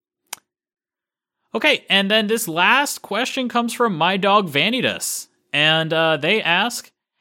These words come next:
"At the beginning of the Kingdom Hearts series, Mickey was shrouded in a lot of mystery, and therefore, he was really interesting. But now,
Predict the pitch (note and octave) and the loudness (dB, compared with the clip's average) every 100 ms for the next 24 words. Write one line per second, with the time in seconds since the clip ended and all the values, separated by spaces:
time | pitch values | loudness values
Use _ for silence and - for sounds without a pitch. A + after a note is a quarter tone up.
0 | _ F3 F3+ G3+ G#3 F3 A3+ D#4 C4+ F#3+ | _ -4 0 0 0 0 0 2 0 0
1 | G3 G#3 G#3 G3 G3 - G#3 G#3 A2+ A2+ | -2 0 0 2 0 0 2 4 4 0
2 | C3+ - _ _ A#2 G#3 - C#4+ E3 - | -2 -8 _ _ 0 0 2 2 4 2
3 | - A#2 A#2+ E3+ B2+ G#2 A#2 B2 A2 A#2 | -2 -2 0 2 0 -2 -4 -4 2 4
4 | A3 E3+ A2+ D#3+ - A2 F2+ D2+ - A#2+ | 2 0 -4 -4 -4 -6 -6 -10 -8 -6
5 | A#2 E3 A3 A3 F#3 G3+ D3+ C#3 F3 _ | 0 2 2 -2 0 2 4 4 0 _
6 | _ - E3 C#3+ A#2 B2 A#3 C#4 C#3 G3+ | _ 0 2 2 -2 0 0 0 0 0
7 | G3+ E3 - F#2 E2 - _ - C3+ C#3 | 0 -2 -4 -6 -8 -20 _ -8 -6 -2
8 | G#3 C4 E3+ F#3+ | -2 2 0 0